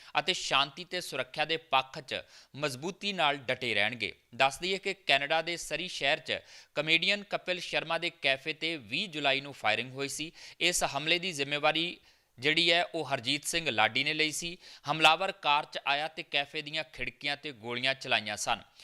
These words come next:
ਇਸ ਘਟਨਾ 'ਚ ਕੋਈ ਜ਼ਖਮੀ ਨਹੀਂ ਹੋਇਆ, ਪਰ ਜਾਇਦਾਦ ਦਾ ਨੁਕਸਾਨ ਹੋਇਆ। ਲਾਡੀ ਨੇ ਕਪਿਲ ਸ਼ਰਮਾ ਦੇ ਸ਼ੋਅ 'ਚ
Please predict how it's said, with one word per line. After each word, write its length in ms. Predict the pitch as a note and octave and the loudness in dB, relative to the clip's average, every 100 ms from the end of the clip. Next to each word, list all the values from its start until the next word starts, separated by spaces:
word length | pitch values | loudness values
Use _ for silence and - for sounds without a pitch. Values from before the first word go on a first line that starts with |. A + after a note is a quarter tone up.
| - - | -16 0
ਇਸ 220 | F3 - F3+ | 0 2 0
ਘਟਨਾ 260 | - D#3+ E3+ | 0 -2 -4
'ਚ 120 | - | -6
ਕੋਈ 180 | F3 C#3+ | -8 -4
ਜ਼ਖਮੀ 380 | B2 B2 D3 | -4 -4 -6
ਨਹੀਂ 100 | D#3+ | -6
ਹੋਇਆ, 160 | D#3 E3 | 0 0
ਪਰ 200 | E3 D#3+ | 2 -2
ਜਾਇਦਾਦ 500 | A#2 A2+ A2 B2 C#3 | 0 0 4 4 4
ਦਾ 120 | D3+ | -2
ਨੁਕਸਾਨ 440 | C#3+ A#2 - A#2+ A2+ | -4 -10 -4 -4 -2
ਹੋਇਆ। 300 | G#2+ E2+ - _ - B2 | -2 -2 -6 _ -14 2
ਲਾਡੀ 300 | C#3+ E3 G3 | 2 2 -2
ਨੇ 120 | G3+ | -6
ਕਪਿਲ 360 | - E3+ G3 F#3 | -4 -4 -4 -4
ਸ਼ਰਮਾ 360 | E3+ D#3 E3+ | -4 -2 -2
ਦੇ 160 | E3 E3 | -2 -4
ਸ਼ੋਅ 360 | - C3+ C#3 | -6 -6 -6
'ਚ 220 | D#3 C3 | -4 -6